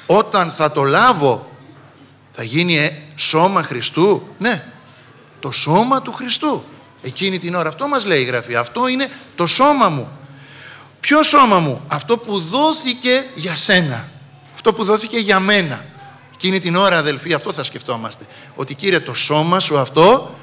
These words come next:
είναι που δόθηκε για μένα. Αλληλούια. «Και το ποτήριο η Καινή Διαθήκη εν το αίματί μου, το υπερ ημών εκχυνόμενον».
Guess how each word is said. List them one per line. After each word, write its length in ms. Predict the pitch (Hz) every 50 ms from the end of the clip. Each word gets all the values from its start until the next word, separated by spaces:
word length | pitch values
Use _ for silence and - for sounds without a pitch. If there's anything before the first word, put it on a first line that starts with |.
| - -
είναι 180 | 143 151 160
που 140 | 147 - 135
δόθηκε 380 | 120 156 185 190 185 175 - 175
για 280 | 156 131 160 156 151
μένα. 520 | 147 147 165 170 165 160 143 123 104 98 - - - -
Αλληλούια. 720 | - 127 135 135 135 147 151 165 175 156 131 113 101 95 - - - - - - - - - - - - - - - - - - - - - - - - - _ _ _ _ _
«Και 120 | - - 139
το 120 | 151 156
ποτήριο 480 | 135 151 147 139 147 175 170 160 151 147
η 60 | 147
Καινή 300 | 143 147 151 143 151 156
Διαθήκη 540 | 143 147 139 131 127 139 156 151 147 151 143
εν 80 | 135
το 100 | 127 131
αίματί 460 | 135 139 147 143 131 120 139 135 147 160
μου, 160 | 165 170 170
το 100 | 165 143
υπερ 260 | 127 120 - 127 120
ημών 300 | 120 117 131 143 143 135
εκχυνόμενον». 680 | 135 131 - - 123 120 123 123 120 110 101 101 101